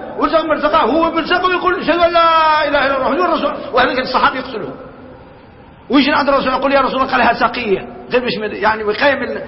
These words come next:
من أن نقتل-، أن لا نقتله. يقول له: "كيف سقية؟" قال: "ها". قال: "يا رسول الله"، قال: "ما لك، ما، ما تقول: 'لا إله إلا الله'؟" اش تجاوب الله عز وجل يقول لك: "هذا قال لا إله إلا الله".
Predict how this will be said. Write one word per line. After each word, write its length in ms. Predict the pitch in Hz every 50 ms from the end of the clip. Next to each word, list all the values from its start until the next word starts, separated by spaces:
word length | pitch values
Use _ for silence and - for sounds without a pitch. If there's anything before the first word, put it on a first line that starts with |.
| - -
من 60 | 240
أن 160 | 240 240 254
نقتل-، 300 | 240 208 - - - -
أن 60 | 185
لا 80 | 220 247
نقتله. 460 | 233 220 202 - 196 170 151 139 135 120 - - - - - - - - - -
يقول 320 | 466 554 554 - - - -
له: 320 | - - - - - - - - -
"كيف 160 | 320 311 277
سقية؟" 400 | - 269 240 - 220 220 214 208 - - - - -
قال: 200 | 285 294 320 320
"ها". 280 | 269 - 330 339 302 -
قال: 240 | - - 285 214
"يا 240 | 226 262 254 190 214
رسول 160 | 220 - 190
الله"، 180 | 196 190 180 - - - - -
قال: 100 | - 285
"ما 60 | 320 330
لك، 200 | 302 262 214 226
ما، 220 | 226 202 208 294
ما 140 | 262 - 226
تقول: 240 | 196 226 - 214 208
'لا 240 | 196 180 185 180
إله 140 | 170 165 165
إلا 100 | 156 156
الله'؟" 200 | 165 165 170 175 - - - - - - - - - - - - -
اش 120 | 262 -
تجاوب 440 | 262 262 196 160 254 294 320 320 277
الله 160 | 269 285 302
عز 160 | 269 254 240
وجل 260 | 262 269 254 285 320
يقول 220 | 294 277 - 285 294
لك: 120 | 294 -
"هذا 160 | - 294 330
قال 200 | 320 320 339 339
لا 160 | 320 320 311 277
إله 160 | 262 262 214
إلا 140 | 220 208 185
الله". 220 | 175 330 151 143